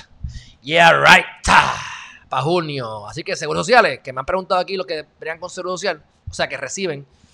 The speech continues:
pues pónganse a esperar, que les falta todavía como un mes para que les llegue los chavitos.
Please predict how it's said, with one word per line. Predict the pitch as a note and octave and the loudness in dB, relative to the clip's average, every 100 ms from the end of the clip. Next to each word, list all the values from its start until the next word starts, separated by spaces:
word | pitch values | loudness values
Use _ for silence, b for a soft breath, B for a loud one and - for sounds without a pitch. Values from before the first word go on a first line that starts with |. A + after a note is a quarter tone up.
| b b - | b b -14
pues | D#3 | -10
pónganse | - D#3+ C3+ F#3 | -8 -6 -6 -6
a | |
esperar, | D#3+ - D3 A3 G#3+ G#3+ G#3 G3+ | -6 -6 0 2 4 2 -2 -8
que | - | -6
les | C#3+ - | -6 0
falta | E3+ E3 D#3+ | 0 0 -2
todavía | D3 E3 | 0 0
como | D3+ D3+ | -2 -6
un | D#3+ | -6
mes | D#3 | -6
para | - B2+ | -4 -6
que | A#2+ | -6
les | A2+ | -8
llegue | A#2+ B2+ | -6 -6
los | A#2+ | -4
chavitos. | - C3 G#2+ - G#2+ - - - | -2 -2 -2 -14 -18 -16 -18 -18